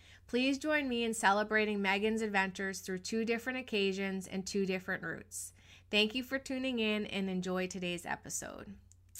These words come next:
As always, if you so kindly feel inspired to share this episode with a friend,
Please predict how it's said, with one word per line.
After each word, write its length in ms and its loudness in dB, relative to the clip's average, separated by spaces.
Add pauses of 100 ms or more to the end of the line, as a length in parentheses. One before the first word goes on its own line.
(420)
As 300 6
always, 500 6
if 180 -4
you 80 -4
so 200 0
kindly 400 4
feel 240 -2
inspired 580 6
to 60 -2
share 280 2
this 180 2
episode 460 0
with 140 -2
a 60 -4
friend, 580 2